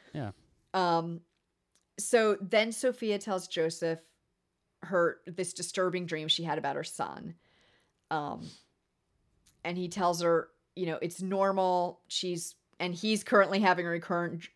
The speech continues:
Speaker 2: recurring dream that he owns a moped, and they just, <laughs> they start laughing.
Speaker 1: Right.
Speaker 2: Like,
Speaker 1: It's
Speaker 2: 'cause
Speaker 1: odd
Speaker 2: she's
Speaker 1: dream.
Speaker 2: been having this, like, creepy dream about her son and some old woman with, and, like, just creepy.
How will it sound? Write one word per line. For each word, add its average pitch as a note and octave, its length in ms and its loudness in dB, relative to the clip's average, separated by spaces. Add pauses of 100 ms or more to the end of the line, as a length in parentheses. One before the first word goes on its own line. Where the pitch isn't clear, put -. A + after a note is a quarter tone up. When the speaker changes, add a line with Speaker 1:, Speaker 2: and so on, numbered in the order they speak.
(120)
Speaker 2:
recurring E3+ 400 0
dream D#3+ 200 -2
that D#3+ 80 -4
he B2+ 100 -2
owns D#3 180 -2
a F3 60 -2
moped, D3+ 560 0
and G3 120 0
they E3+ 100 2
just, - 260 -4
<laughs> G#3 80 -2
they G#3 100 0
start F#3 340 0
laughing. D#3+ 500 0 (260)
Speaker 1:
Right. A2+ 160 -2 (560)
Speaker 2:
Like, F3 300 6
Speaker 1:
It's - 100 -20
Speaker 2:
'cause G#3 160 4
Speaker 1:
odd - 60 0
Speaker 2:
she's A3 240 2
Speaker 1:
dream. - 60 -6
Speaker 2:
been G#3+ 100 4
having F#3+ 260 6
this, F3+ 160 0
like, E3 220 2
creepy A3+ 440 -2
dream F#3 200 -2
about D3+ 160 0
her D3+ 80 0
son C4+ 500 4
and F#3+ 160 -2
some F#3 220 2
old E3 320 0
woman A3 580 2
with, G#3+ 240 2
and, E3+ 200 0
like, D#3 260 2
just F#3+ 220 -2
creepy. E3+ 600 0